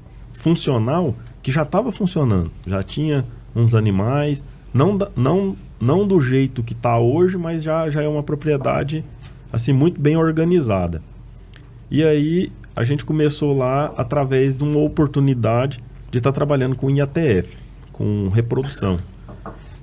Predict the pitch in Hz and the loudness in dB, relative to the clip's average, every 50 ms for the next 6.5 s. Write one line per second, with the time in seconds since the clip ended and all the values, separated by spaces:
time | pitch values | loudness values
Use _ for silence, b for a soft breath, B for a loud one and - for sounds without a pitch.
0 | - - - 147 165 170 180 180 165 185 196 190 - - 185 190 - - - - | -6 0 2 4 6 6 4 4 4 2 0 -2 -2 0 0 0 0 -2 -10 -8
1 | 311 262 180 139 139 135 135 - 104 101 104 98 95 107 107 110 - - 113 113 | -4 -2 0 2 2 0 0 -2 -4 -4 -2 -2 -2 -2 -4 -6 -4 -4 -4 -4
2 | - 120 117 113 117 117 123 113 117 117 117 117 117 - - 123 139 147 - - | -2 -2 0 0 0 2 2 4 4 4 4 2 2 2 2 2 2 0 -2 -6
3 | - - 101 101 110 110 113 135 123 117 117 - 127 117 110 104 95 92 85 - | -6 -4 -2 -2 0 0 0 0 0 0 0 0 2 4 4 4 4 2 0 -4
4 | - - - - 98 104 101 95 - 104 101 117 127 127 139 131 - 139 139 143 | -10 -6 -2 -2 0 0 0 0 0 0 0 0 0 -2 -2 -2 0 0 0 0
5 | 139 147 127 120 117 117 - 104 113 135 156 160 - - - - - - - - | 2 2 0 0 0 0 0 2 2 2 0 -4 -8 -20 -20 -20 -20 -20 -20 -20
6 | - - - 104 - - 147 170 - | -20 -8 -8 -8 -4 -2 -4 -4 -4